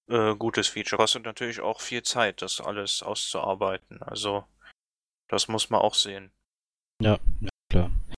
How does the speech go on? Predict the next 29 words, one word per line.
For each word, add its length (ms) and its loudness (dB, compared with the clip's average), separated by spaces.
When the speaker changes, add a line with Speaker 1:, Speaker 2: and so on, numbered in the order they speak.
Speaker 2:
Aber 240 12
wa-, 100 6
also 200 2
das 180 0
ist 140 4
halt 120 4
auch 120 -6
so 80 -8
ein 100 -10
Punkt, 260 -6
den 140 4
ich 160 -2
bei 140 4
dem, 240 0
bei 100 4
dem 180 2
Codex 420 0
noch 120 0
sehr 140 2
interessant 480 4
finde, 260 2
was 140 4
sie 100 2
bis 160 -2
jetzt 180 2
nicht 140 -2
gesagt 480 2
haben, 300 4
ähm, 360 2